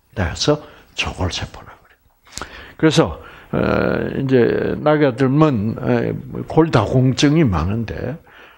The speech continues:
골다공증은 어떤 경우에 생겨요? 조골세포가 뼈를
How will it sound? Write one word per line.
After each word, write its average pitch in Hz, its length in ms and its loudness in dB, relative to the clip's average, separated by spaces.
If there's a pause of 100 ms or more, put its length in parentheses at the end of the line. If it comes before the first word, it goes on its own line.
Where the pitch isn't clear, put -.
(160)
골다공증은 135 1200 2
어떤 143 400 4
경우에 120 380 4
생겨요? 107 520 -2 (2000)
조골세포가 160 1080 2
뼈를 165 520 2